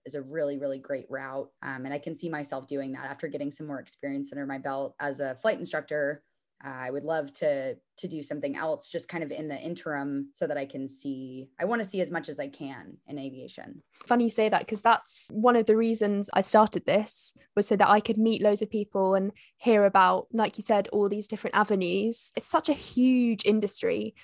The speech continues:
Speaker 2: and there are so many interesting people doing interesting things that I want to learn about. And unfortunately, with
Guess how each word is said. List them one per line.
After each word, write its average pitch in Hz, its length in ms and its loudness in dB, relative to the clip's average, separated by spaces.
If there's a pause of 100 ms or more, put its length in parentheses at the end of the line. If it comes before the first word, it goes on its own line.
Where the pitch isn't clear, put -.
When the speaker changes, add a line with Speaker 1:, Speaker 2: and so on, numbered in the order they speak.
(160)
Speaker 2:
and 214 160 4
there 214 140 8
are 220 60 2
so 254 280 6
many 262 200 6
interesting 233 480 4
people 208 280 0
doing 196 140 0
interesting 208 480 -4
things 208 640 0 (260)
that 202 80 8
I 208 140 10
want - 160 6
to 214 100 4
learn 208 200 8
about. 175 340 4
And 196 200 4
unfortunately, 214 720 2
with 190 260 0